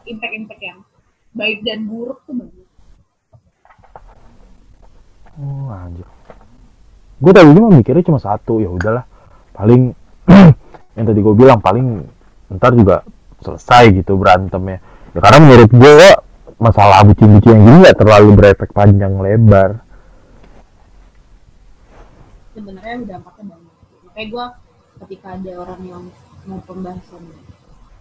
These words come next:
Speaker 1: eh, bucin tuh, karena nggak, nggak, karena banyak orang yang kayak lo yang cuma tahu bucin tuh adalah, oh ya udah bucin. Dia nggak tahu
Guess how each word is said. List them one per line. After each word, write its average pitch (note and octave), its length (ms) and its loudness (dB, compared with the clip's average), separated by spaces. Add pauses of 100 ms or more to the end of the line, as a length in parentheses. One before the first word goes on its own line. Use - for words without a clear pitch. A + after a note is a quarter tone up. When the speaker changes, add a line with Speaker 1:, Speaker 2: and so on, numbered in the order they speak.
(140)
Speaker 1:
eh, F3+ 380 -20 (360)
bucin G3 400 -20
tuh, A#3 320 -20 (1400)
karena D4 240 -16
nggak, C#4 160 -2 (160)
nggak, - 120 -12 (100)
karena C4+ 180 -14
banyak C4 320 -16
orang A#3+ 240 -12
yang A#3 140 -16
kayak G#3 260 -12
lo F#3+ 160 -14
yang F#3+ 160 -20 (240)
cuma G#3 240 -20
tahu G#3+ 240 -20
bucin - 320 -20
tuh A#3 80 -20
adalah, G3+ 280 -20 (360)
oh C4+ 160 -20
ya G3+ 80 -16
udah A#3+ 160 -16
bucin. G3 320 -20 (960)
Dia A3+ 160 -10
nggak G#3 140 -14
tahu G3 180 -16